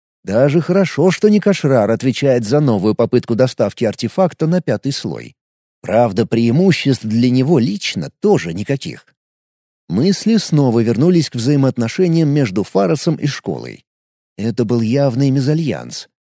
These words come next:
Школа в разы сильнее его боссов и могла бы просто выкинуть их из дела и потребовать неустойку. Однако, прямо сейчас корпорация нужна льдышкам как воздух, так как официально земля должна не школе напрямую,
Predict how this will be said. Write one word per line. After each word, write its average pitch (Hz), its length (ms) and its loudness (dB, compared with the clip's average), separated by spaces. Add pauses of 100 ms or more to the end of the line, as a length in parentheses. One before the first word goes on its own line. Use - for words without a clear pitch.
(140)
Школа 95 540 0
в 65 80 -8
разы 156 300 2
сильнее 160 540 2
его 139 220 2
боссов 139 520 0 (160)
и 123 80 2
могла 131 300 4
бы 151 120 2
просто 175 380 0
выкинуть 143 540 0
их 131 100 -2
из 135 160 2
дела 185 260 2
и 180 200 0
потребовать 156 580 0
неустойку. 113 720 -2 (480)
Однако, 85 720 -2 (440)
прямо 117 340 0
сейчас 139 560 0
корпорация 120 800 0
нужна 143 440 2
льдышкам 156 500 -2
как 170 200 0
воздух, 160 520 2 (320)
так 95 100 -2
как 113 140 -2
официально 123 640 0
земля 101 340 2
должна 127 360 4
не 127 120 0
школе 160 480 0
напрямую, 117 640 0